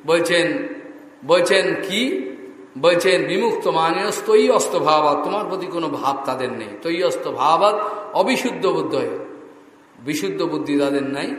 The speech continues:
তারা আরুহ্য কৃচ্ছেন পরম পদম ততঃ, অনেক ওপরে উঠে যান, নেতি, নেতি, নেতি জ্ঞান বিচারে করতে করতে ওপরে উঠে, হুম, "আরুহ্য কৃচ্ছেন পরম পদম ততঃ পতন্তি অধ," আবার নিচুতে পড়ে যায়।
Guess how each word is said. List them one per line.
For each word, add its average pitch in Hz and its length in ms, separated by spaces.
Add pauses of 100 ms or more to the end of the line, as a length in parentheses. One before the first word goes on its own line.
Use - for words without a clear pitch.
(260)
তারা 170 180
আরুহ্য 190 520 (100)
কৃচ্ছেন 190 500
পরম 180 300
পদম 170 320
ততঃ, 180 340 (320)
অনেক 262 300
ওপরে 208 280
উঠে 156 220
যান, 131 280
নেতি, 175 360
নেতি, 165 400
নেতি 160 280
জ্ঞান 160 220
বিচারে 160 560 (340)
করতে 156 220
করতে 190 200
ওপরে 151 260
উঠে, 147 500 (840)
হুম, 196 340 (260)
"আরুহ্য 190 460
কৃচ্ছেন 180 500
পরম 165 320
পদম 151 320
ততঃ 170 420 (360)
পতন্তি 147 520
অধ," 131 320
আবার 135 380
নিচুতে 120 360
পড়ে 107 240
যায়। - 180